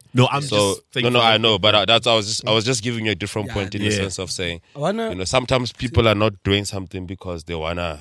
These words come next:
Speaker 2: you know, it's just a business move. Like United Masters, he did it himself,
Speaker 1: Mm.
Speaker 2: and then Apple is like, he's like, "Yeah, they agree on a fee."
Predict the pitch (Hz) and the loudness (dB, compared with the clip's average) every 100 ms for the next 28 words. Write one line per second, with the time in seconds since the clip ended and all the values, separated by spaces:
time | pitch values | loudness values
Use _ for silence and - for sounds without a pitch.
0 | 78 82 82 101 131 - 98 87 98 104 | -14 -14 -12 -10 -10 -8 -6 -6 -6 -10
1 | 90 87 90 76 92 90 98 107 110 113 | -12 -12 -12 -8 -8 -6 -2 -2 0 -4
2 | 101 101 - 101 85 104 95 107 110 107 | -4 -6 -4 -8 -4 -6 -4 -6 -6 -8
3 | 95 95 95 - 90 82 87 _ 92 95 | -10 -10 -12 -14 -16 -16 -18 _ -12 -4
4 | 98 95 92 - 107 95 101 92 90 82 | -2 -2 -4 -4 -6 -4 -6 -4 -6 -8
5 | 98 101 104 101 101 90 92 85 92 101 | -10 -6 -4 -2 -4 -4 -6 -6 -8 -8
6 | 98 - 92 87 | -10 -12 -10 -10